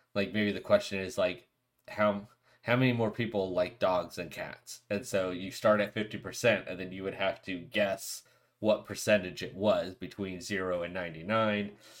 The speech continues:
And then, um, everybody else gets to vote whether it was higher or lower than your, your, your, uh, vote to get, like, extra points. So it was, it was a lot of trivia based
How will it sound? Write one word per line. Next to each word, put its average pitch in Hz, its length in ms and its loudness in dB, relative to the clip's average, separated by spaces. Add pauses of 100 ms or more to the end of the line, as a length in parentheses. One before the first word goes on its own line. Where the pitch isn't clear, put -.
(160)
And 95 160 -2
then, 90 440 -2
um, 85 580 -4 (1000)
everybody 107 480 2
else - 340 4
gets - 300 -4
to 98 100 -4
vote 92 360 0
whether 90 280 0
it 85 60 -4
was 87 160 -10
higher 90 400 2
or 87 160 -2
lower 87 380 -4
than 85 200 -8
your, 82 380 -8 (260)
your, 85 300 -8 (600)
your, 92 300 -2
uh, 80 160 2
vote 101 460 2
to 101 100 -6
get, 92 240 -2
like, 90 220 -4
extra 95 340 -4
points. - 440 -12
So 104 220 8
it 135 120 2
was, 165 240 0 (540)
it 147 60 0
was 151 160 4
a 185 40 4
lot 180 200 10
of 175 80 0
trivia 175 420 0
based 190 600 -2